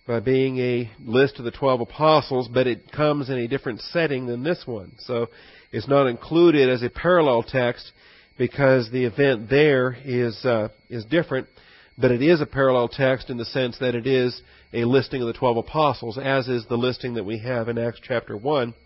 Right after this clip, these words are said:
and verse thirteen. Obviously, that's not a parallel to Mark three and Luke six, but by virtue of it being a catalog or an apostologue of the twelve apostles,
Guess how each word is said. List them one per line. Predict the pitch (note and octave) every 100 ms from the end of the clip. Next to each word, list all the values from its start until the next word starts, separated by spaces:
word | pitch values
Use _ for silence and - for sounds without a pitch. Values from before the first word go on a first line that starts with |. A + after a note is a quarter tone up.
| - _ - _ _ -
and | A#2+
verse | A#2+ A#2+ -
thirteen. | B2 A2 D3 A2+
Obviously, | C#3 B2 A#2+ B2+
that's | A#2 C#3 C#3
not | A#2
a | A2
parallel | - C#3 B2+ A#2 A2+
to | A2+
Mark | A#2+ G#2+ -
three | C3 A#2+
and | A2
Luke | G#2
six, | - F#3 D#3 - - - - -
but | A#2+ C#3 B2
by | C3
virtue | B2+ D3+ -
of | B2
it | B2+ G#2+
being | C#3 D#3+ C3+ B2+ C#3 -
a | A#2 A#2
catalog | - D#3 C#3+ B2 A#2 B2 B2+
or | A#2+
an | A2+
apostologue | - E3 - B2+ A#2 A#2+ B2+ - - _ _ -
of | A2+
the | A#2
twelve | - C3
apostles, | A#2+ - E3 D3+ - A#2 A#2+